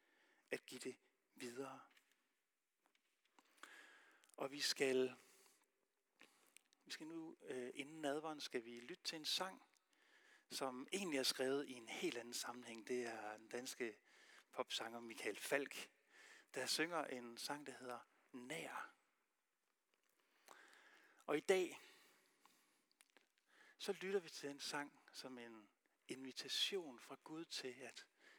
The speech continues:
tage imod det, han sår i vores liv. Til at komme nær ham. Til at møde ham i nadverens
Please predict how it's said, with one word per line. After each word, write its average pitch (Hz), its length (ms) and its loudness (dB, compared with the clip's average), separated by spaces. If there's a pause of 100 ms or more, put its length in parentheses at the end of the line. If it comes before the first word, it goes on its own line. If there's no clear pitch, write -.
(160)
tage 165 220 4
imod 170 300 0
det, 147 200 -4
han 131 360 -10
sår 165 420 6
i 131 80 -2
vores 123 360 -2
liv. 151 260 -12 (1120)
Til 214 100 4
at - 80 -2
komme 143 420 -6
nær 185 360 -2
ham. 143 380 -4 (880)
Til 185 340 -2
at - 640 -2 (240)
møde 143 220 -4
ham 139 280 -2
i 110 260 -14
nadverens 135 840 -2